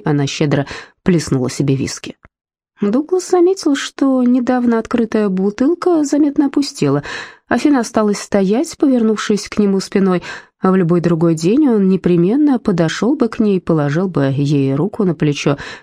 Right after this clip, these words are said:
прошептал бы слова любви. Но сегодня у него на это не осталось сил. Он слишком устал, чтобы играть в подобные игры со своей невозможной, взбалмошной женой. В конце концов, Афина не выдержала и повернулась к мужу,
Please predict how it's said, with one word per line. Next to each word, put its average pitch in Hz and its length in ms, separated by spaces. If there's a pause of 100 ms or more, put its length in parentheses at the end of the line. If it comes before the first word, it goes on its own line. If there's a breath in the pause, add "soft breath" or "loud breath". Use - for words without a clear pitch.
(100)
прошептал 233 640
бы 160 100
слова 147 340
любви. 143 440 (400)
Но 233 400
сегодня 285 560
у 302 40
него 277 260
на 269 180
это 277 160
не 262 140
осталось 247 420
сил. 170 300 (380 loud breath)
Он 214 160
слишком 208 460
устал, 139 360
чтобы 147 340
играть 139 300
в - 140
подобные 151 520
игры 143 240 (240 loud breath)
со - 120
своей 196 520
невозможной, 175 1120 (300 loud breath)
взбалмошной 147 760
женой. 139 300 (840)
В - 100
конце 302 340
концов, 392 420
Афина 311 300
не 233 200
выдержала 311 560
и 285 80
повернулась 262 580
к - 100
мужу, 151 360